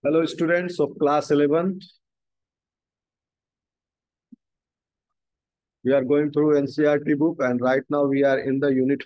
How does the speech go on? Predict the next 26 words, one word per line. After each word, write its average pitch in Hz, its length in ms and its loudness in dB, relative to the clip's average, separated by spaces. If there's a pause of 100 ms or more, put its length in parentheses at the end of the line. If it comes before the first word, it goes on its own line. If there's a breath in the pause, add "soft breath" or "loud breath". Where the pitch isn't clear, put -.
five, 151 260 0 (640)
human 131 260 2
physiology, 143 960 2
and 120 180 -4
in 131 200 0
that 156 380 -2
we 127 140 0
are 165 200 0
going 123 360 -2
through 196 280 -4
chapter 175 500 -2 (400)
breathing 135 680 -2 (520)
and 135 200 -2
exchange 156 540 -2
of 131 240 0
gases. 107 540 -2
And 131 200 -6
in 139 140 -2
this 160 160 -2
chapter, 180 480 -2 (1160)
we 131 120 2
have 143 140 2
s-, - 160 -20 (480)
learned 147 400 2
some 147 280 -2
topics. 151 600 -2